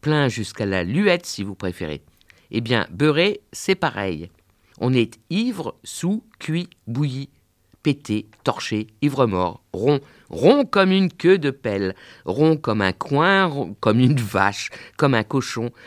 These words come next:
voire saoul comme un Polonais. Mais là,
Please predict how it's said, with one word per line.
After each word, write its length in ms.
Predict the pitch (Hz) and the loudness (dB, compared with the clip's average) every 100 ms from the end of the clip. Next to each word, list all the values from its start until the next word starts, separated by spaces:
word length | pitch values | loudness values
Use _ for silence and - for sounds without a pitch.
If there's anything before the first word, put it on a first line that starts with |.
| - | -16
voire 460 | - 113 147 127 110 | -10 2 6 6 2
saoul 320 | - 202 202 - | -6 -2 -2 -2
comme 220 | 120 110 | -2 0
un 100 | 98 - _ | 0 -4 _
Polonais. 560 | 117 101 87 78 69 - - - - | 0 2 0 -2 -6 -10 -20 -12 0
Mais 140 | 101 | 2
là, 240 | 104 - | 2 -2